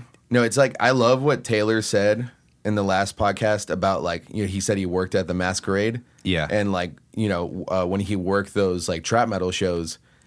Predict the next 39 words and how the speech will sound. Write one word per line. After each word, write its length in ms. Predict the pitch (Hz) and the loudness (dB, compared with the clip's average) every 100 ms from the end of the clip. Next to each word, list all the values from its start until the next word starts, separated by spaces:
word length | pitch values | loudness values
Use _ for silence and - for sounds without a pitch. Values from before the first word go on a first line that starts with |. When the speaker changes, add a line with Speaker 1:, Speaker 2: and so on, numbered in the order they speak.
| _ | _
Speaker 1:
he 200 | - 120 | -2 2
would 180 | 123 110 | 2 2
see 380 | - - 139 120 | 0 0 2 2
basically 560 | 85 107 113 110 104 95 | 2 0 2 0 0 0
a 100 | 87 | 0
modern 480 | 92 101 107 98 90 | 2 4 4 2 0
version 400 | 98 104 95 90 | 0 0 -2 -2
of 120 | 87 | 0
what 140 | 90 | -2
his 100 | 78 | 0
scene 240 | - 117 107 | 0 0 0
kid 220 | 90 76 | -2 -4
is. 360 | 65 58 - - _ _ _ _ _ _ _ _ _ | -6 -8 -10 -12 _ _ _ _ _ _ _ _ _
You 120 | 107 | 0
know 80 | 107 | 2
what 80 | 95 | 2
I 80 | 90 | 0
mean? 280 | 90 92 101 _ | -2 -4 -6 _
Speaker 2:
Wow. 300 | 76 76 73 - | -4 -2 0 0
Speaker 1:
Like, 180 | 98 | 0
like 140 | 95 101 | 0 0
a 60 | 92 | -2
kid 280 | - 110 | 0 0
that 120 | 101 98 | 2 0
would 120 | 92 | 0
listen 400 | 101 101 95 90 | 0 0 -2 -2
to, 120 | 104 | -2
like, 160 | 90 87 | -2 -2
S 240 | 90 87 | -4 -2
S 360 | 92 85 82 - | 0 0 -2 -4
or, 120 | 82 | -2
like, 160 | 80 78 | -2 -2
Speaker 2:
Yes. 20 | |
Speaker 1:
Carnifex 500 | 87 85 85 85 - | -2 0 -2 -2 -2
or 40 | |
one 120 | 90 | -2
of 60 | 87 | -2
those 160 | 87 82 | -4 -4
bands. 540 | 90 98 87 85 - | -2 -2 -2 -4 -8